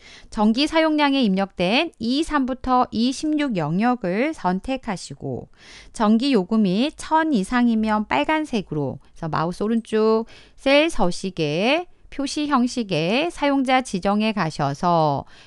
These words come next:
형식에다가 첫 번째 색깔을 빨강이라고 입력하시고 그 다음 크거나 같다 천이라고 입력합니다. 조건을 입력하시고 천 이상이면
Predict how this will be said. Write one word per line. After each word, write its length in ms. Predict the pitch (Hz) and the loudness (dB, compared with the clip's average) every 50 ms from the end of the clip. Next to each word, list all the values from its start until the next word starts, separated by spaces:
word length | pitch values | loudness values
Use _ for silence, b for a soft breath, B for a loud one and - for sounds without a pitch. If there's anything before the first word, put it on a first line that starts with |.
| B B | B B
형식에다가 1040 | - 294 294 294 - 311 269 226 208 190 180 180 175 - 156 156 170 233 294 339 - - | -2 -2 -2 -2 -2 -2 -2 0 0 0 0 -2 -2 -2 -2 2 2 2 2 2 -2 -6
첫 220 | - - - - | -12 -12 -10 -2
번째 380 | - 240 240 240 226 - 240 247 | 0 2 2 2 0 0 -2 -2
색깔을 680 | 247 - 349 349 - - 262 240 214 185 165 151 139 - - | 0 -2 -4 -4 -2 -2 0 2 2 2 2 0 0 0 0
빨강이라고 800 | - 226 247 254 247 269 269 269 262 247 214 185 175 165 170 - 233 | 0 2 2 2 2 2 2 2 2 2 2 2 2 2 2 0 0
입력하시고 960 | 262 233 180 165 151 147 - - 160 160 - - - - - 143 127 98 - B B B B B B B B - | 0 0 0 0 -2 -4 -4 -4 -6 -6 -6 -8 -12 -10 -6 -6 -6 -6 -8 B B B B B B B B -8
그 100 | - 156 | -4 -4
다음 200 | 156 147 160 180 | -2 -2 -4 -4
크거나 420 | - - 226 247 247 247 233 220 | -4 2 4 4 4 6 4 2
같다 480 | 185 160 - - - 226 247 277 311 311 | 2 -2 -4 -4 0 2 2 2 2 0
천이라고 640 | - - - 311 294 285 277 240 220 202 196 226 | -4 -6 -4 -4 -2 0 0 0 0 0 0 0
입력합니다. 840 | 247 226 175 156 147 139 - - - 147 135 120 - - - - 151 - - - | 0 0 0 -2 -4 -6 -6 -8 -8 -8 -6 -6 -6 -6 -8 -8 -10 -12 -14 -14
조건을 580 | - 151 - - - 156 170 175 208 233 220 | -12 -12 -10 -8 -6 -4 -2 -2 -2 -2 -2
입력하시고 1080 | 180 151 143 151 151 - - 170 160 - - 143 - 143 143 147 170 220 285 330 370 359 B B B B B B B | -4 -4 -4 -6 -8 -8 -10 -10 -10 -10 -12 -10 -8 -8 -6 -2 0 0 0 0 -2 -4 B B B B B B B
천 220 | - - 320 320 | -2 0 2 2
이상이면 960 | 262 208 214 - 240 233 226 202 175 170 185 214 220 208 185 170 156 147 135 - | 2 2 2 0 0 2 2 2 0 2 2 4 6 6 6 6 4 2 0 -2